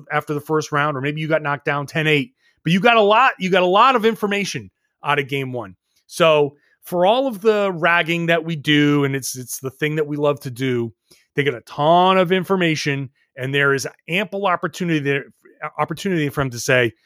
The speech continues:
"This didn't work, this didn't work, this did, this did. We can tweak this, tweak that." Game two has a strong chance of being a very different game.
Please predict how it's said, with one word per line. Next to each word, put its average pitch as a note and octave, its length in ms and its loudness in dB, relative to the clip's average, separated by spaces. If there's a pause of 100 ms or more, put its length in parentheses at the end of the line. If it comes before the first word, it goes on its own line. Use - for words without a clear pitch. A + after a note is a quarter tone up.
(340)
"This G3 160 6
didn't G3 260 0
work, E3+ 320 2
this D#3+ 160 -2
didn't D#3+ 220 -2
work, C#3 260 -2
this C#3+ 220 -4
did, C3+ 240 0
this B2+ 180 -2
did. B2 240 -2
We A#2+ 80 -8
can A2 160 -12
tweak D3 300 -6
this, B2+ 160 -6
tweak B2+ 300 -12
that." A2 240 -10 (680)
Game G3+ 260 0
two F3+ 380 2 (220)
has C#3+ 260 -2
a B2+ 140 -6
strong B3 640 2
chance A#2+ 360 -6
of B2 140 -8
being C#3 220 -2
a - 20 -4
very C3+ 220 0
different A#2+ 320 -10
game. F2+ 180 -16